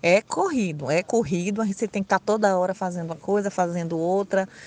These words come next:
buscando o que te faz, "Geisa, ó, isso assim é bom", a gente corre atrás. Hoje mesmo eu, eu já, eu já, eu, é, é, como eu falei que Letícia tem quinze anos já, né? Então, assim, muitos pais me procuram quando conhecem Letícia, "Geisa,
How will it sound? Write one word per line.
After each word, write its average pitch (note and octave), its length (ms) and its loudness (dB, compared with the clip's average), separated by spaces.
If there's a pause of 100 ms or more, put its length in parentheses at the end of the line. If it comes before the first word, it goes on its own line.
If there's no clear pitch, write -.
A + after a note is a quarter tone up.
(120)
buscando G3 640 0
o F#3+ 60 -4
que G3 160 -4
te - 120 -4
faz, F3+ 240 0
"Geisa, G3+ 300 0
ó, G#3+ 140 2
isso A3 180 -4
assim G3+ 240 -4
é G3+ 80 0
bom", F3 380 0 (280)
a F#3 40 -4
gente F3+ 180 -2
corre F3 240 4
atrás. E3+ 680 -2 (260)
Hoje F#3 260 2
mesmo F#3+ 320 0
eu, G#3 100 2
eu F3+ 280 -2
já, F3+ 180 2 (160)
eu E3 140 -2
já, D#3+ 380 0
eu, D3+ 340 -6 (840)
é, D#3 280 -6
é, D3 40 -4
como E3 220 -2
eu D3+ 60 0
falei E3 180 0
que E3+ 80 -6
Letícia E3 220 -6
tem E3+ 160 -2
quinze E3 320 -2
anos E3 240 -4
já, G3 180 2
né? A#3 180 -4 (300)
Então, G3+ 80 2
assim, G3 160 0
muitos B3+ 320 -2
pais A#3 240 4
me C4+ 100 -4
procuram A#3+ 560 0 (600)
quando G3+ 180 2
conhecem F#3+ 480 0
Letícia, F#3 640 -4
"Geisa, C4+ 580 0